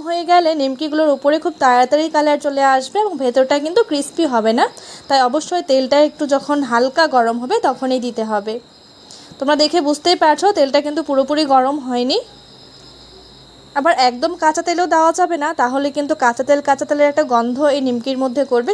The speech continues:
সেটা খেতে ভালো লাগবে না। তারপর এই নিমকিগুলোকে medium to low ফ্লেমে ভেজে নিতে হবে, হাই ফ্লেমে ভাজবো না। খুবই অল্প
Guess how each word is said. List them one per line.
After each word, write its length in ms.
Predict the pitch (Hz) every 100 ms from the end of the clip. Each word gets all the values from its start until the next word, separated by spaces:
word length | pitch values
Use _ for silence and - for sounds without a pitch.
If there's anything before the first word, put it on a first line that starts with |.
| 415
সেটা 160 | 277 269
খেতে 180 | 277 285 247
ভালো 140 | 233 226
লাগবে 240 | 202 208 208
না। 40 | 214 220 - - - - - - - - - - - - - - - - - - - - - - - - _ _ _ _ _
তারপর 340 | 302 285 370 392
এই 60 | 381 294
নিমকিগুলোকে 640 | 254 311 302 294 302 370 480 311
medium 440 | 254 254 269 311 311 320
to 80 | 415 427
low 120 | 277 269
ফ্লেমে 240 | 285 285 294
ভেজে 160 | 262 247
নিতে 220 | 254 254 262
হবে, 180 | 262 415 294
হাই 120 | 247 233
ফ্লেমে 240 | 262 262 254
ভাজবো 320 | 226 226 233 254
না। 40 | 453 - - - -
খুবই 180 | 359 339
অল্প 120 | 254